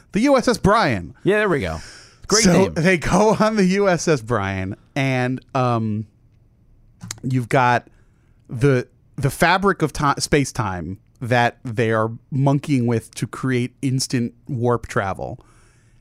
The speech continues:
Speaker 1: has somehow caused an effect that made these people turn into a stretched-out Charleston Chew.
Speaker 2: Yeah.
Speaker 1: And, um, so, uh, Stamets's buddy is now a stretched-out Charleston Chew. And by the way, Anthony Rapp, great,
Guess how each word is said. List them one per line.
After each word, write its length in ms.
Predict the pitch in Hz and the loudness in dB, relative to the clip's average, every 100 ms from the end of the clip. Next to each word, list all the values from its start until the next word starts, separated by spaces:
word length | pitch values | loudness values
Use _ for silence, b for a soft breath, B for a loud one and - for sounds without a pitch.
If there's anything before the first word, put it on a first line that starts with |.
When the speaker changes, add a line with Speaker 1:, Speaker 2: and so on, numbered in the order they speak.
| b | b
Speaker 1:
has 360 | - 143 113 - | -2 -2 -2 -6
somehow 540 | - - 151 143 147 127 | -6 -2 0 0 0 -2
caused 340 | - 127 113 | 0 0 0
an 60 | 113 | -4
effect 460 | - - 110 - | -6 -2 -2 -2
that 200 | 131 - - b b b b - | -6 -6 -8 b b b b -6
made 460 | 127 131 127 123 - | 0 0 0 -4 -10
these 180 | 120 120 | -8 -8
people 240 | - 135 120 | -4 -4 -4
turn 300 | - 120 120 | -4 -4 -2
into 440 | 113 135 117 113 113 | -4 -4 -6 -6 -6
a 100 | 104 | -6
stretched-out 600 | - 131 120 - 110 - | -4 -4 -4 -4 -4 -2
Charleston 420 | 110 101 - 92 | -4 -4 -6 -8
Chew. 280 | - 76 - _ | -8 -10 -12 _
Speaker 2:
Yeah. 200 | 110 101 - B B B - | -8 -6 -8 B B B -6
Speaker 1:
And, 380 | 117 110 104 101 - | -2 -2 -2 -4 -4
um, 480 | 104 95 92 90 - | -2 -2 -4 -8 -10
so, 400 | - 123 110 113 _ - | -4 -2 -2 -4 _ -6
uh, 200 | 107 95 | -4 -4
Stamets's 600 | - - 143 143 - 117 | -4 0 0 0 -2 -4
buddy 480 | 117 104 95 90 - b b b - | -2 -2 -4 -8 -12 b b b -6
is 160 | 110 | -4
now 180 | 113 104 | -2 -2
a 60 | 101 | -4
stretched-out 540 | - 101 - 98 - | -4 -6 -4 -6 -6
Charleston 380 | - 98 - 101 | -6 -6 -6 -12
Chew. 220 | - 95 | -8 -4
And 160 | 139 151 | -2 2
by 100 | 214 | 2
the 40 | |
way, 100 | 190 | 2
Anthony 300 | 156 175 190 | 2 0 0
Rapp, 400 | 151 147 127 - b b b b b _ _ - | 2 2 2 -2 b b b b b _ _ 0
great, 240 | 160 | 0